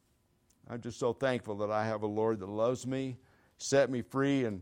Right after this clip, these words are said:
and a lot of this stuff we worry about today is just all gonna fade away like nothing, you know. I mean, if you live as long as I have, and my, uh, my dad here, he's seen a lot of things come and go in his lifetime, some things that really seemed important at that time,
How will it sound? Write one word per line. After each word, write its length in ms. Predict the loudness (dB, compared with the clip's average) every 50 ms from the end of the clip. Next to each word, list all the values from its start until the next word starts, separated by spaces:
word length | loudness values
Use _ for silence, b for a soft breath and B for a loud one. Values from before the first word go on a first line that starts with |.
| -12 b b b b b b -6
and 320 | -2 -2 0 0 -2 -4 -6 -10 -12 -4
a 60 | 2
lot 240 | 6 8 8 8 8
of 60 | 6
this 180 | 4 4 2 2
stuff 320 | 2 4 6 6 4 4
we 140 | 2 0 0
worry 260 | 2 4 4 4 4
about 320 | 4 6 8 8 6 6
today 360 | 2 0 2 4 6 8 8 6
is 100 | 4 0
just 160 | 0 2 4
all 180 | 6 6 6
gonna 220 | 6 6 4 2 0
fade 300 | 2 4 6 6 8 8
away 280 | 8 8 10 10 10
like 300 | 8 8 6 4 2 0
nothing, 440 | -2 -2 0 -2 -2 -4 -6 -10 -8
you 140 | -8 -6 -6
know. 180 | -4 -2 0 0
I 100 | 2 2
mean, 200 | 0 0 0 -2
if 80 | -6 B B B B B
you 160 | -4 -2 0 2
live 220 | 4 4 4 2
as 140 | 2 0 0
long 260 | 2 2 2 4 2
as 160 | 2 2 4
I 220 | 4 6 6 6 6
have, 300 | 6 8 8 6 6 4
and 140 | 2 -2
my, 220 | 0 0 0 0 -2 -4 b b b b b b -6
uh, 380 | 0 2 4 4 4 4 2 -2 -6 -10
my 360 | -8 -6 -4 -2 -2 -2 -4 -6 -10 -14 -6 0
dad 340 | 2 6 6 6 6 4 4
here, 320 | 0 0 0 0 -2 -2
he's 160 | -2 -4 -4
seen 220 | -2 -2 -2 0 0
a 60 | 2
lot 200 | 4 6 6 6
of 80 | 4
things 260 | 2 0 -2 -2 -2 -4
come 300 | -4 -2 0 0 0 0
and 100 | 0 4
go 260 | 4 6 6 6 4
in 60 | 2
his 160 | -2 -4 -2
lifetime, 680 | 0 0 2 0 0 -2 -4 -4 -2 -2 -2 -2 -4 -6 -10 b b b b b
some 320 | b -2 0 0 0 0 0
things 260 | 0 0 2 2 0
that 100 | 0 0
really 300 | 2 2 4 4 4 4
seemed 320 | 4 4 2 2 2 2
important 460 | 0 0 2 4 4 4 4 2 0
at 80 | -2 0
that 280 | 2 2 2 2 2 -2
time, 440 | -6 -4 -4 -4 -4 -4 -6 -8